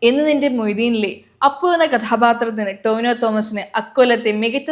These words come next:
സഹനടനുള്ള ഫിലിം ഫെയർ അവാർഡ് ലഭിക്കുകയുണ്ടായി. ഗപ്പിയിലെ തേജസ് വർക്കിയും സ്റ്റൈൽ എന്ന ചിത്രത്തിലെ വില്ലൻ കഥാപാത്രവും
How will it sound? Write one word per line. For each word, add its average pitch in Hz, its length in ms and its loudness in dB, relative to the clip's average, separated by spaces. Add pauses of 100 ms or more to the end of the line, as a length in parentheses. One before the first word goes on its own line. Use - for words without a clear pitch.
(120)
സഹനടനുള്ള 233 880 0
ഫിലിം 226 280 -2
ഫെയർ 233 280 4
അവാർഡ് 196 320 0
ലഭിക്കുകയുണ്ടായി. 208 720 -6 (420)
ഗപ്പിയിലെ 392 420 2 (120)
തേജസ് 262 400 2
വർക്കിയും 247 360 0 (140)
സ്റ്റൈൽ 254 460 2
എന്ന 302 200 -2
ചിത്രത്തിലെ 233 600 -2
വില്ലൻ 220 320 -2
കഥാപാത്രവും 214 680 0